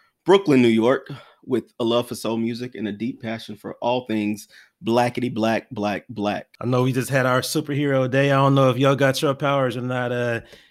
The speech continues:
Speaker 2: E B, did you grab any superpowers on the, uh, twenty-first?
Speaker 1: No, I, I, um, I had called the people and they said that different people are in charge of allocating those powers. And Lauryn Hill is my group leader, so I probably
Speaker 2: <laughs>
Speaker 1: won't get
Speaker 2: Okay.
Speaker 1: my powers until maybe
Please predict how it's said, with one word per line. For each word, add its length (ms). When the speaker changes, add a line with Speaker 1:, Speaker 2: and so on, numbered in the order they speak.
Speaker 2:
E 140
B, 140
did 120
you 80
grab 280
any 100
superpowers 880
on 120
the, 120
uh, 160
twenty-first? 800
Speaker 1:
No, 240
I, 140
I, 240
um, 560
I 120
had 160
called 260
the 60
people 340
and 80
they 80
said 280
that 320
different 360
people 240
are 100
in 80
charge 260
of 100
allocating 520
those 160
powers. 460
And 160
Lauryn 260
Hill 280
is 160
my 200
group 280
leader, 300
so 380
I 140
probably 440
Speaker 2:
<laughs> 60
Speaker 1:
won't 240
get 180
Speaker 2:
Okay. 80
Speaker 1:
my 160
powers 400
until 300
maybe 480